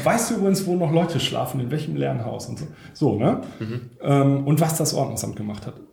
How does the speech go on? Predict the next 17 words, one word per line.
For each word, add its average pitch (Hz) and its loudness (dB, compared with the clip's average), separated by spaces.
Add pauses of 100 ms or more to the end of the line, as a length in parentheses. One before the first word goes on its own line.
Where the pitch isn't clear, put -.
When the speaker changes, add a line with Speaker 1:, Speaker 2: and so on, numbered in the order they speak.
(140)
Speaker 1:
Äh, 131 2
also 135 4
ich 135 4
glaube, 156 6
das 151 4
ist - 0
eher 165 6
so 147 4
die, 139 4
diese, 135 4
„Ihr 139 4
seid 131 2
hier 131 2
die 131 -4
für 139 4
uns 151 6
Angestellten.“ 127 2